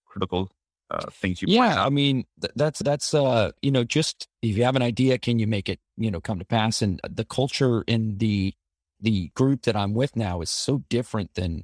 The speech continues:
Speaker 2: what it was where I was, was at. Just very simply, if you've got, you know, an idea that can make the practice better, everyone wants to hear about it. And, y-, you know, it puts responsibility on you to not just talk. You gotta really bring things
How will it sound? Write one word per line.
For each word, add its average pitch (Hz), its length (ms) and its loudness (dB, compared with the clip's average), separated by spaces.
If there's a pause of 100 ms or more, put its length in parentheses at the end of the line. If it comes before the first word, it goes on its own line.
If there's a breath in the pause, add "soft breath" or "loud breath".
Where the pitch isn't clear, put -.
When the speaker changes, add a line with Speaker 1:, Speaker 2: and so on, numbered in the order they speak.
(160)
Speaker 2:
what 107 200 2
it - 80 -8
was 101 300 -4
where 104 160 -4
I 98 120 -4
was, 82 340 -8
was 107 200 -2
at. 107 140 -2
Just - 180 -4
very 143 140 0
simply, 131 500 -2 (400)
if - 140 -10
you've 131 180 0
got, 156 280 2 (260)
you 113 120 -2
know, 87 200 0 (100)
an 110 120 -4
idea 110 320 -2
that 98 120 -6
can 101 140 -4
make 117 200 -4
the - 100 -8
practice 110 460 -4
better, 127 360 -4 (400)
everyone 147 420 4
wants 135 240 0
to 117 100 -8
hear 123 180 4
about 82 260 2
it. 55 120 -8 (100)
And, 107 460 -4
y-, 117 140 0
you 139 120 4
know, 131 160 4
it - 220 -2
puts - 180 -4
responsibility 135 640 0
on 117 140 2
you 101 80 -2
to 107 100 -2
not 120 200 0
just - 260 -4
talk. - 320 -4
You 92 80 -4
gotta 98 180 0
really 95 240 -2
bring 98 240 -2
things 92 400 -4